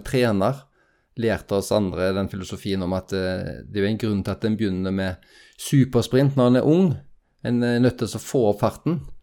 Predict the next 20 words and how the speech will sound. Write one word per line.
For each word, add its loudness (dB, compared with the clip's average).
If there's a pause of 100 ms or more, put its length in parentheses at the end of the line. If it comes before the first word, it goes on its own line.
(380)
eh, -6
og -4
så 2
gjør 2
en 0
en 0
supersprint, -2
og 0
så 0
skal 2
en 2
jo 2
egentlig 0
bare 2
holde 4
samme 2
farten -2
på 0
en 2
sprint -2